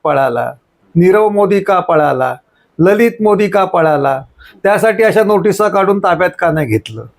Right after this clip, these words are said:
ब्रिटिश नागरिक आहे, तिथे तर उलट न्याय हक्कासाठी वाचा जो फोडतो, मग तो सरकारच्या विरोधात सुद्धा असेल, त्याचा गौरव केला जातो.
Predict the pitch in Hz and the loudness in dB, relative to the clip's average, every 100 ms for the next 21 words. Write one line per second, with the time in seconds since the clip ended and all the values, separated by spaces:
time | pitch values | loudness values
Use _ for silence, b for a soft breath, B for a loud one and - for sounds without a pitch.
0 | - 131 147 170 170 170 147 123 131 127 | -6 -2 0 0 0 0 0 0 0 0
1 | 165 - B B B - 165 - 208 208 | -2 -4 B B B -4 -2 2 0 2
2 | 185 147 143 185 220 - 147 151 160 202 | 2 2 2 2 0 -6 -4 -2 0 0
3 | 151 - 160 151 143 113 120 110 - _ | 0 -2 -4 0 0 -2 -4 -8 -10 _
4 | _ _ - 180 _ _ _ b b b | _ _ -20 -20 _ _ _ b b b
5 | b _ 139 151 147 180 170 185 160 139 | b _ -4 -2 0 2 2 0 0 -2
6 | - 135 151 170 _ - _ _ 147 165 | 0 -2 -2 -6 _ -20 _ _ -2 2
7 | 190 190 151 143 175 175 175 165 180 208 | 0 0 -2 0 0 2 2 4 2 2
8 | 202 180 165 139 - 156 190 160 156 156 | 0 0 0 0 0 -2 0 -2 0 0
9 | 151 147 175 175 156 131 113 104 - 101 | 2 2 2 0 0 0 0 -2 -8 -16